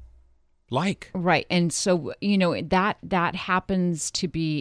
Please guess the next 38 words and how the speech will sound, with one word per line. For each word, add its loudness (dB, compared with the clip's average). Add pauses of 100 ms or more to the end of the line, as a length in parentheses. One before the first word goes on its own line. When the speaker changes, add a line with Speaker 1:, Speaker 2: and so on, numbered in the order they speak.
Speaker 2:
in 0
everyday 0
life 0
as -4
well. -4
It -2
doesn't -2
have 0
to -4 (340)
be, -2 (100)
um, -2 (160)
addiction 0
and -2
things -2
like -6
that. -2
It's -6
like, -4 (320)
who 0
are 6
we, -2 (120)
who, -2
who -4
do -2
we -2
choose -2
to -6
be, -6
spend -2
our -2
time -2
with? -4
Do -6
we -4
choose -4
to -8
be -4
around, -2